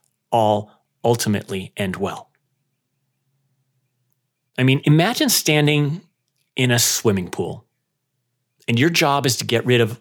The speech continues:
the waves on the surface of this pool.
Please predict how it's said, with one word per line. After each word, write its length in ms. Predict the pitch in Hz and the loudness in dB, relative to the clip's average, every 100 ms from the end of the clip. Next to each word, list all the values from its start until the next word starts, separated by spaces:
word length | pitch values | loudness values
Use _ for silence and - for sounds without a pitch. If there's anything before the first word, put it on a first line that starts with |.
| _ _ - | _ _ -4
the 120 | 113 | -2
waves 680 | 107 107 98 92 - - - _ - | 2 2 0 -2 -2 -4 -6 _ -8
on 140 | 107 | -4
the 60 | 107 | -2
surface 500 | - 170 - 110 - | 0 0 0 0 -2
of 80 | 95 | -4
this 160 | 92 | -8
pool. 360 | - - - | -8 -10 -12